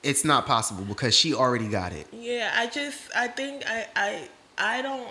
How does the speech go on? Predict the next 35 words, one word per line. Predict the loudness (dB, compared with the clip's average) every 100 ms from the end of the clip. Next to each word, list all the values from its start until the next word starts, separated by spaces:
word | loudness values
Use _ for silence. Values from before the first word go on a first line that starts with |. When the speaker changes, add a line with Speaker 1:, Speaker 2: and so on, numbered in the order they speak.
| -2
Speaker 2:
I | -2
don't | -2 -8
stand | -6 -6 -6
for | -8 -8 -8 -10
her, | -10 -10 -8
but | -6 -6 -6 -16 -18 -20 -20 -4
um, | 0 2 0 -4 -8 -10
you | -4 -2
have | 0 -2
to, | -4 -8 -12
you | -8 -2
have | -2 -2
to | -4 -6 -4
give | -2 -2 -6 -14 -8
credit | -6 -4 -4
where | -6 -8
c-, | -10 -12 -14 -8
credit | -4 -4 -4
is | -6 -10
due. | -8 -6 -6 -8 -16 -20 -20 -14 0
And | 4 4 0 -4 -8 -14 -20 _ _ 2
if | 2 4
she, | 4 6 4 4
if | 2
she's | 2 2 0 -2
not, | 2 2 2 -2 -16 -20 -20 -4
if | 0
she | 2 2 4
has | 4 4 2
ways | 0 -2 -2 -6
to |
go, | -2 -2 -2
then | -4
who | -4 -2 2
else | 2 2